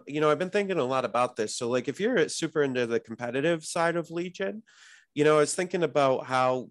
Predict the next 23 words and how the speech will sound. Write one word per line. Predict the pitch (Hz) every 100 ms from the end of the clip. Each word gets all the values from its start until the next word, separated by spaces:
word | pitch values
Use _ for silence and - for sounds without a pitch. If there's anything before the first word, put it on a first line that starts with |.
| -
we | 120
could | 120 120
encourage | 113 113 - 113 113 117 -
you | 113 120 147 165
to | -
join | 117 120 120 123
us | 131 160 -
with | 127 113
Stormtide. | - 127 139 151 175 190 180
And | 123 123 120
I, | - 123 120 -
I | 127
came | - 190 185
up | 170
with | 151 131
an | 123
idea, | 123 165 185
and | 131
I |
think | 120 175 175
it's | - -
really | 135 175 151
that | 123 120 123